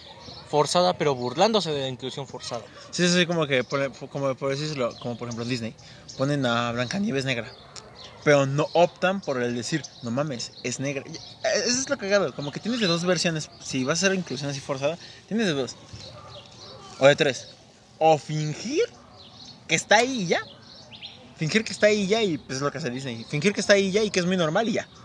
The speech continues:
Speaker 2: Jugar con eso, que es lo que se está haciendo, que es jugar como cuando se, dando un mensaje de,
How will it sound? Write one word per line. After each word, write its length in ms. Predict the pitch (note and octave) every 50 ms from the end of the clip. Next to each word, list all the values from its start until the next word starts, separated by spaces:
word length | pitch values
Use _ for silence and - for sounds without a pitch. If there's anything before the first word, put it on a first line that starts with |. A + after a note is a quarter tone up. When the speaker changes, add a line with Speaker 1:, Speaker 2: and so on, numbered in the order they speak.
| - - - - - - - - - - - - -
Speaker 2:
Jugar 380 | D#3+ D#3 C#3+ E3+ A3 C#4 F4
con 220 | - - B3 A#3 G#3+
eso, 180 | G3 G#3 G#3+
que 60 | - E3
es 80 | - C3+
lo 100 | C3 -
que 80 | B2+
se 100 | A#2+ A#2+
está 120 | A#2 - B2
haciendo, 260 | - - A#2+ B2+ -
que 60 | B2
es 80 | B2 -
jugar 240 | - B2 B2 B2
como 220 | - - B2 A#2 -
cuando 120 | A#2 - - -
se, 80 | -
dando 220 | - C3+ C#3+ D#3 D#3
un 60 | D#3
mensaje 400 | D3 C#3 C3 B2+ C#3+ - - D3
de, 560 | B2+ A#2 - A2+ A2+ A2 G#2+ G#2 G2+ G2+ G#2